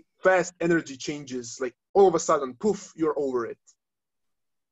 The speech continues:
Speaker 1: E se você simplesmente pudesse parar e falar assim, "Cara, agora eu vou me divertir tanto me julgando", que é quando você se permite se divertir, simplesmente, puf, acaba.
Speaker 2: You know, even, like, even, okay, go with that. So even when you, like, when you go through it or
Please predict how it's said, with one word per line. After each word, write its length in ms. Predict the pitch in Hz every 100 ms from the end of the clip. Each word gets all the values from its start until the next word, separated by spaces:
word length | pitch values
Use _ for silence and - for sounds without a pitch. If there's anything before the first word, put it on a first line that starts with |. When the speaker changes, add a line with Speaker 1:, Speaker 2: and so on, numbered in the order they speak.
| _
Speaker 1:
E 580 | 151 175 190 - 214 180
se 100 | -
você 200 | 233 233
simplesmente 520 | 214 220 208 208 196 -
pudesse 400 | 202 180 185 -
parar 160 | 175 180
e 40 |
falar 120 | 175
assim, 160 | 165 160
"Cara, 460 | - 180 175 170 -
agora 400 | 156 151 156 165
eu 40 |
vou 100 | 160
me 100 | 170
divertir 480 | 156 156 151 - 175 - _
tanto 340 | 196 190 185 185
me 160 | 175
julgando", 540 | 165 165 156 160 156 175 - - _
que 60 | 185
é 80 |
quando 180 | 190 220
você 240 | 220 214 220
se 80 |
permite 340 | - 202 208 208
se 60 |
divertir, 360 | 202 202 202 233
simplesmente, 440 | 226 220 220 220
puf, 320 | - 311 - -
acaba. 340 | - 165 165 - _ _ _ _ _ _ _ -
Speaker 2:
You 60 | 151
know, 140 | 196 214
even, 200 | 240 269 196 180
like, 200 | 180 180
even, 240 | 208 285 196
okay, 220 | 156 - 190
go 260 | 175 233
with 120 | 254 180
that. 220 | 208 139
So 140 | - 165
even 220 | 220 302
when 120 | 240 190
you, 100 | 175 -
like, 180 | 160 151 139 -
when 140 | 156
you 180 | 156 147 -
go 200 | 175 170
through 200 | 151 143
it 80 | 135
or 140 | 147